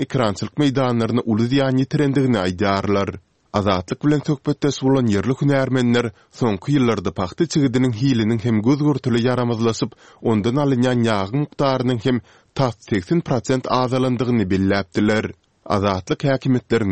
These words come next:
ýurdun owu hojuluk pudugynda ýol berýän kemçilikleri,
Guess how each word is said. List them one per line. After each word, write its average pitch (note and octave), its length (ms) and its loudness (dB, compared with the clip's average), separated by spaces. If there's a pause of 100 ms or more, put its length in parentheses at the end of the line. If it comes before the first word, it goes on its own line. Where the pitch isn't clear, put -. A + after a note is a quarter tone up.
ýurdun C#3 320 0
owu A2+ 220 0
hojuluk C3+ 340 0
pudugynda A#2+ 560 2
ýol A#2+ 240 0
berýän B2 320 0
kemçilikleri, A2+ 800 0